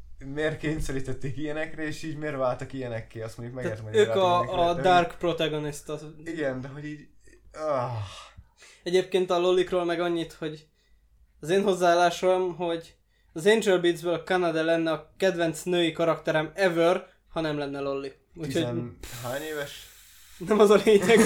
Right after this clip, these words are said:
Speaker 1: <laughs>
Speaker 2: hanem hogy kinéz.
Speaker 1: Ö, volt még ugye Dutch,
Speaker 2: Dachi?
Speaker 1: Da-, Dachi,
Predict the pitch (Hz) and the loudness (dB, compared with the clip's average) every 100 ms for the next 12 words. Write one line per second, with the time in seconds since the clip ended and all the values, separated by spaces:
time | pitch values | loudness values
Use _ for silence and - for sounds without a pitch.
0 | 185 254 170 247 233 233 220 220 214 208 | 6 6 6 6 8 6 6 6 6 2
1 | 202 196 220 196 175 170 165 254 269 226 | -2 -4 0 0 0 -2 -6 -6 -8 -10
2 | 196 180 151 180 170 170 - - _ _ | -12 -14 -12 -10 -10 -12 -16 -20 _ _
3 | _ 120 123 127 123 175 196 143 135 135 | _ 2 2 2 -2 -4 -4 -6 -6 0
4 | 131 131 127 - _ 120 117 107 - - | 2 2 0 -4 _ -12 0 0 0 -8
5 | - - _ _ _ _ _ _ _ _ | -18 -20 _ _ _ _ _ _ _ _
6 | _ - 156 160 - 214 _ 127 120 - | _ -8 -6 -4 -6 -14 _ -4 -4 -4
7 | 117 110 - 104 101 | -8 -8 -10 -12 -12